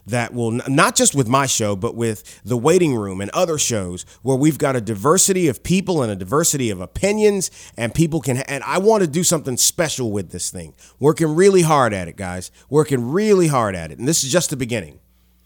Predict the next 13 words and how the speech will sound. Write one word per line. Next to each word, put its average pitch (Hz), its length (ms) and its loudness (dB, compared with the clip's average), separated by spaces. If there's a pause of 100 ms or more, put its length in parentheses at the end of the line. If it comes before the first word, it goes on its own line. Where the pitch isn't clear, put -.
(160)
We're 127 100 0
just 170 300 4
over 156 280 4
a 139 60 0
hundred 151 320 0
shows 147 400 2
into 131 220 0
this 92 260 -6
thing. 82 280 -12 (1600)
And 127 260 0
it's - 200 0
the, 139 100 -4
really 196 600 2